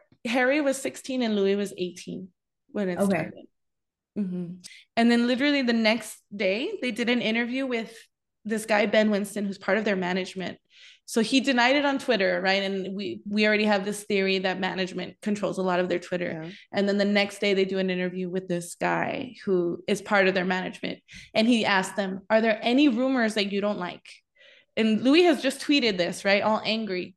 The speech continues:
Speaker 2: Right.
Speaker 1: And then in, in person, in video, they ask him, "Are there any rumors you don't like?" And Louis is like,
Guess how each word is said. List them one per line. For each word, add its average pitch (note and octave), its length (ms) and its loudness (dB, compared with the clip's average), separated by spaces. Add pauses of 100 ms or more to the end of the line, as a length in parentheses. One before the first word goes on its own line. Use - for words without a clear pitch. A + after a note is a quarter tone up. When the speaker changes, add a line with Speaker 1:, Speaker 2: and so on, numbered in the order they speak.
(100)
Speaker 2:
Right. G3 120 6
Speaker 1:
And G3+ 120 4
then G3 160 -2
in, G3 380 -2
in G3 240 0
person, A#3 420 2
in F#3+ 140 -2
video, G#3+ 420 2
they F#3+ 120 -2
ask F#3 200 -6
him, G3 80 -6
"Are G3 120 0
there F#3+ 100 -4
any A#3+ 180 -2
rumors A#3+ 320 -4
you A3+ 80 -6
don't G#3 140 -2
like?" F#3+ 300 -2
And G3+ 120 -2
Louis G3+ 160 -2
is G3 120 -6
like, F#3 280 -4